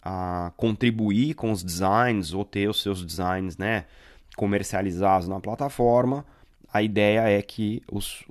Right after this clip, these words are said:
criadores recebam royalties equivalentes, né, correspondentes aí às suas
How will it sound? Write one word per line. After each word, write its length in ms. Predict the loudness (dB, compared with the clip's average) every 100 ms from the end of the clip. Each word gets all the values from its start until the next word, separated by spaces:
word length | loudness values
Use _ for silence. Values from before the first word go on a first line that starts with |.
| -10
criadores 680 | 0 4 4 2 2 2 0
recebam 640 | 0 0 -2 0 0 0 -2
royalties 600 | 0 0 -2 -4 -6 -4
equivalentes, 800 | -4 -4 0 0 0 -4 -6 -8
né, 140 | -6
correspondentes 800 | -4 -4 -4 -6 -4 -2 -4 -6
aí 300 | -6 -4 -6 -8 -20 _ _ -20 _ _
às 280 | 0 2 0
suas 460 | -6 -6 -6 -8